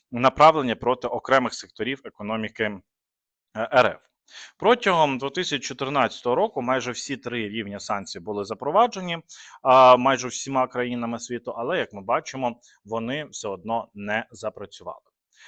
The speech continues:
Домашнє завдання, я хочу, щоб ви подумали, і це питання, по суті, актуальне і сьогодні,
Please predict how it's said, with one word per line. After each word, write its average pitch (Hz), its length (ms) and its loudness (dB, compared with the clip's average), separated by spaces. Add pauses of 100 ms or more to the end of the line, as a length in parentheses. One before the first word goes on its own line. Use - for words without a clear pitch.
(180)
Домашнє 240 280 -2
завдання, 190 580 0
я 147 380 -4
хочу, 175 320 -8
щоб 123 180 -14
ви 143 120 -10
подумали, 120 840 -4
і 143 100 -14
це - 140 -8
питання, 143 420 -8
по - 160 -16
суті, - 260 -14
актуальне 101 520 -4
і 143 80 -16
сьогодні, 110 560 -12